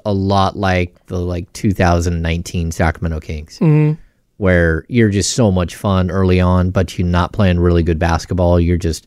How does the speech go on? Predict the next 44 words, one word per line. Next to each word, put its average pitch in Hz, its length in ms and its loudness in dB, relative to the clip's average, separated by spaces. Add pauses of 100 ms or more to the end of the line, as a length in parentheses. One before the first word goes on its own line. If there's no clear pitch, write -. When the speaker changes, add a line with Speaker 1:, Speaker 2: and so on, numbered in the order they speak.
(400)
Speaker 1:
running 90 440 2
up 90 100 0
the 78 100 -8
score 90 460 2
and, 82 200 -2
and 92 140 0
doing 90 220 4
something 87 360 -2
different 87 340 -2
that 78 100 0
Speaker 2:
Yeah. 139 100 4
Speaker 1:
no 85 60 0
one 87 120 -4
can 85 160 -8
keep - 200 -6
up 90 160 0
with. 104 200 0 (400)
And 117 140 0
then 110 140 2
the 107 80 2
Houston 107 340 0
Rockets, 87 680 -4
of 101 120 -10
course, 85 380 0
you 87 60 0
know, 80 180 2
we, 85 260 2
we 104 160 2
can 92 160 -2
even 82 180 0
go 85 140 -4
back 82 220 0
to 85 100 -4
last 80 220 -2
season. - 200 -8
They 90 100 -2
feel - 160 0
like 90 120 2
the - 100 -2
Utah 85 300 2
Jazz 78 320 -2
of 82 80 -12
last 78 240 -6
season, 85 260 -8